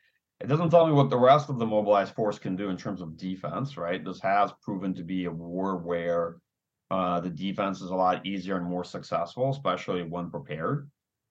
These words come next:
Um, it also tells me that Russia probably will not be able to sustain this war without a second wave of mobilization, which they are desperately trying to avoid, but I don't think that is avoidable for them.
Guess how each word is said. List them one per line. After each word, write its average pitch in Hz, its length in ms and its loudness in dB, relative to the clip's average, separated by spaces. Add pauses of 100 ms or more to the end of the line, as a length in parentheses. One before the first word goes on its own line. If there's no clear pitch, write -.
(140)
Um, 95 600 4 (640)
it 117 240 4
also 131 340 12
tells 127 320 8
me 139 120 8
that 117 280 6
Russia 117 360 0
probably 117 440 4
will 113 200 4
not 117 340 4
be 95 260 -2
able 143 400 0 (420)
to 127 120 2
sustain 117 480 0
this 139 200 4
war 104 300 4
without 110 300 8
a 110 40 -8
second 104 320 0
wave 113 180 2
of 110 60 -2
mobilization, 113 800 0
which 82 180 -14
they 92 120 -4
are 95 120 -2
desperately 104 500 0
trying 101 320 -2
to 117 100 -2
avoid, 87 500 -2
but 104 140 0
I 101 80 2
don't 92 300 -6
think 113 180 -4
that 92 160 0
is 95 100 -6
avoidable 87 560 -6
for 107 200 0
them. 92 320 -4